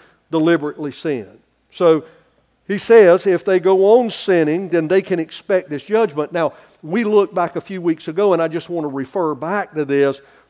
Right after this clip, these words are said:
what we are talking about when we're talking about this deliberate sinning. Uh, you may want to turn to this passage of Scripture. If not, just listen. But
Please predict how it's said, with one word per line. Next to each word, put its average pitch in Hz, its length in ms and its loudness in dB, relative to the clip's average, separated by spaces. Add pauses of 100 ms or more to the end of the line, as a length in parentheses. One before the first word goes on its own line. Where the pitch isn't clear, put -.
(180)
what 196 260 -2
we 180 160 2
are 151 100 0
talking 208 460 -2
about 139 320 -4
when 151 120 -6
we're 147 120 -6
talking 185 420 -6
about 151 340 -6
this 147 160 -6
deliberate 143 640 -4
sinning. 165 540 0 (800)
Uh, 120 320 -18
you 151 140 -6
may 170 160 4
want 156 280 0
to - 80 -20
turn 190 200 0
to 160 60 -6
this 139 180 -6
passage 143 440 -4
of 127 60 -20
Scripture. 180 640 -4
If 147 160 -6
not, 156 240 -6
just 156 260 -10
listen. 185 380 -2
But 139 160 -2